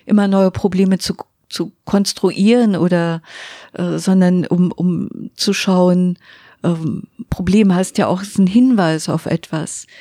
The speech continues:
Wo weist es mich drauf hin? Was kann ich tun? Was ist möglich? Wo kann ich Kompetenzen erwerben, so dass ich einfach nach, viel mehr nach vorne schaue,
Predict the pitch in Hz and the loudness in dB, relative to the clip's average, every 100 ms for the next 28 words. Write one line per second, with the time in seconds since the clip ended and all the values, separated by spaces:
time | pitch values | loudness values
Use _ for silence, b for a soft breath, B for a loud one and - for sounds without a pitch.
0 | B B 196 190 196 - 208 202 196 - | B B 0 0 0 -2 -2 -2 -4 -6
1 | 175 - 214 208 196 196 - 196 185 - | -6 -2 2 2 2 -2 -2 0 0 -4
2 | - 208 196 196 B B B - 202 - | -2 2 2 0 B B B -4 -4 -4
3 | - 202 190 196 196 180 180 196 185 202 | -2 2 4 2 2 -4 -2 -4 0 0
4 | 190 - 196 202 - 196 196 - 202 185 | 2 0 0 0 0 0 0 0 0 0
5 | B B B B - 175 180 180 185 180 | B B B B -4 -2 0 0 -2 -2
6 | 180 190 - - 185 208 196 196 - - | -4 -8 -8 -6 -4 -2 -2 -2 -10 -8
7 | 196 196 196 - 269 247 196 190 - 170 | 0 0 0 0 2 2 0 -4 -4 -2
8 | 180 180 - 143 - | -2 -4 -8 -10 -12